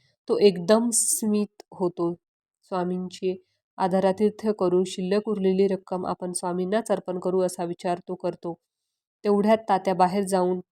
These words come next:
पाहतो, तर काय, खुद्द स्वामी बाळप्पासोबत त्याच्या घरी येतात.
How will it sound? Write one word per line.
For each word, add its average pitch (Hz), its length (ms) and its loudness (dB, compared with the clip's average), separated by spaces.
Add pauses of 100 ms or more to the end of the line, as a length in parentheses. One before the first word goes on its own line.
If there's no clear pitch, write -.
पाहतो, 180 360 -6
तर 185 140 -6
काय, 175 280 0
खुद्द - 280 -8
स्वामी 185 500 -2 (400)
बाळप्पासोबत 196 800 4 (100)
त्याच्या 185 220 0
घरी 175 260 0
येतात. 175 280 0